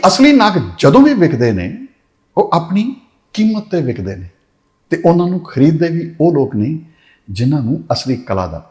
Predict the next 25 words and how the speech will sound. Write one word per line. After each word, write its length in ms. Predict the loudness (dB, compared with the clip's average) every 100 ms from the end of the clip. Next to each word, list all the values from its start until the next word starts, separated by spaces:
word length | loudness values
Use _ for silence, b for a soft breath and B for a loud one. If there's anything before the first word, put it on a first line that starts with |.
| _ _ -8
ਪਤਾ 220 | -8 -8
ਹੁੰਦਾ 260 | -18 -20 _
ਹੈ। 80 | _ _ _ _ _ _ _ _ _ _ _ _ _ _ _ _ _ _ _ 2
ਹਾਂ, 420 | 2 4 0 -4 2
ਇਹ 160 | 6 6
ਹੋ 100 | 4
ਸਕਦਾ 320 | 2 0 -2
ਹੈ 40 |
ਕਿ 480 | 0 2 2 0 -6 _ _ _
ਜੇ 180 | 0 2
ਤੁਸੀਂ 460 | 2 0 2 2 0 -10 -2
ਵਧੀਆ 240 | 2 2 2
ਕਲਾਕਾਰ 520 | 0 -4 -2 -2 -2
ਹੋ, 200 | 0 2 2 -2 -12 _ _ _ _ _ _ _ _ -2
ਤਾਂ 100 | 0
ਤੁਹਾਡੇ 440 | 0 0 2 2 0
ਜਿਉਂਦੇ 440 | 2 4 4 4
ਜੀ 380 | 2 4 4 4
ਸ਼ਾਇਦ 460 | 0 0 2 2 0 -4
ਤੁਹਾਡੀ 360 | -6 -4 -6 -6
ਕਲਾ 260 | -4 -6
ਦਾ 140 | -6 -8
ਮੁੱਲ 260 | -8 -8
ਨਾ 140 | -12 -14
ਪਵੇ। 300 | -18 -20